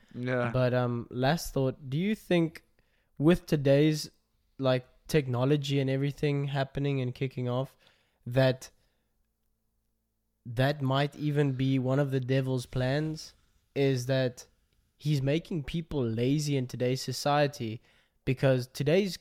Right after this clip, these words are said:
Speaker 2: kids or youth don't want to read.
Speaker 1: Mm.
Speaker 2: T-, technology is taking over.
Speaker 1: Yeah.
Speaker 2: You know, and if the,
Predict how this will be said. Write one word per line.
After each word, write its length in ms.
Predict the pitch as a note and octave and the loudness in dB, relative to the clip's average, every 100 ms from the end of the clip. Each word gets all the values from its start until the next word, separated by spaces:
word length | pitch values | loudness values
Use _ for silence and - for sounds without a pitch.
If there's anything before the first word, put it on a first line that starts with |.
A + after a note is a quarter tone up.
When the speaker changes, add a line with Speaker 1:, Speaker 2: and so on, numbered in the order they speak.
| _ | _
Speaker 2:
kids 520 | - F#3 F3+ C#3 - | 4 6 6 0 -6
or 160 | C#3 C#3 | -2 0
youth 380 | C#3 F#3+ D#3 C3+ | 2 2 0 2
don't 200 | D3+ D3+ | 2 2
want 180 | D3+ C#3+ | 0 -2
to 100 | C3+ | -4
read. 380 | D3+ F#3 A#2+ - _ - | -4 -6 -8 -14 _ -12
Speaker 1:
Mm. 360 | A#2+ A#2+ A2+ A2+ A#2+ _ _ _ _ - | -8 -6 -8 -12 -18 _ _ _ _ -6
Speaker 2:
T-, 120 | D#3+ | -6
technology 680 | D3 D#3+ C#3+ D#3+ G#3 F3 D3+ | -2 -2 2 4 4 2 0
is 100 | C#3 | 2
taking 380 | D#3 C#3+ C3+ C#3 | 2 2 0 2
over. 400 | F3+ D3 A2+ - _ _ | 2 0 -8 -16 _ _
Speaker 1:
Yeah. 380 | A#2 A2+ A2 A2 | -4 -2 -2 -4
Speaker 2:
You 180 | C3 C#3+ | 2 4
know, 120 | C#3+ D#3 | 4 4
and 180 | D#3 | 4
if 200 | D#3 C3+ | 4 4
the, 380 | C3+ D#3+ E3 G2 | 8 10 10 4